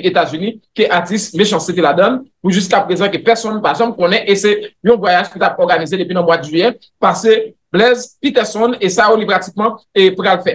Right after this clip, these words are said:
esansyèl, e misyon nou pou maten, kote nou pral diskite, nou pral gade avèk zanmi entènòt yo, responsabilite ke lapolis a pran la, ki sa ke l ka pote an plis, ki sa ke ou dwe fè ou menm kòm pèp, ki ka pèmèt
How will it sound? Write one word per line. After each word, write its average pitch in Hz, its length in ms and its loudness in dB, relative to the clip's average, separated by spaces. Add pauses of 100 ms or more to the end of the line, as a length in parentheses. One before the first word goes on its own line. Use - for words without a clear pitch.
esansyèl, 196 480 0
e 190 80 -4
misyon 160 240 -4
nou 131 80 -14
pou 139 80 -10
maten, 156 300 0
kote 196 180 -4
nou 185 80 -4
pral 160 160 -2
diskite, 214 460 -2 (180)
nou 180 160 -4
pral 220 240 0
gade 160 220 -2 (280)
avèk 185 220 -2
zanmi 190 220 0
entènòt 156 340 0
yo, 180 80 2 (240)
responsabilite 202 800 0
ke 180 100 2
lapolis 165 320 -2
a - 60 -2
pran 139 180 -4
la, 151 80 4 (240)
ki 277 160 -4
sa 226 160 2
ke 190 80 -4
l 170 80 -6
ka 175 160 2
pote 151 240 -4
an - 80 -10
plis, 240 220 -2 (100)
ki 277 180 -4
sa 226 140 2
ke 202 160 -4
ou 180 80 -2
dwe 175 160 0
fè 175 80 2
ou 165 160 0
menm 160 160 -2
kòm 139 160 -6
pèp, 226 220 0
ki - 100 -20
ka 170 80 0
pèmèt 214 320 -2